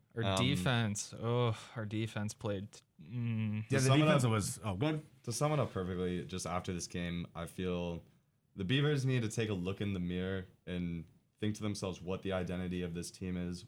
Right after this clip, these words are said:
Speaker 2: what they want to accomplish, 'cause from the fans' perspective and from everyone at Oregon State, everyone thought this was the game going super
Speaker 3: Everybody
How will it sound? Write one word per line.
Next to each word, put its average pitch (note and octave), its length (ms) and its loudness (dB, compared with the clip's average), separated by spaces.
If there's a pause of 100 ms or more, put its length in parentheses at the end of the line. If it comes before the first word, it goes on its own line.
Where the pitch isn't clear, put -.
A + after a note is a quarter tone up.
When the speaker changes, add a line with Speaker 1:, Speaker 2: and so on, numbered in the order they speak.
Speaker 2:
what F2+ 240 -4
they F#2+ 120 0
want F2+ 200 -2
to F2+ 80 0
accomplish, F2 440 -4
'cause F2+ 360 -4 (360)
from B2+ 140 0
the G#2+ 80 0
fans' D#3 380 -2
perspective F2 760 -4
and F2+ 260 -2
from F#2 140 -4
everyone G2+ 320 -2
at F2+ 100 -4
Oregon F2 240 -2
State, G2+ 380 -2 (400)
everyone E3 240 -2
thought G#2+ 200 2
this G#2+ 160 0
was G2 180 -2
the F#2 80 -4
game F#2+ 460 -2 (420)
going F#2+ 300 -2
super - 420 0
Speaker 3:
Everybody A#2+ 280 6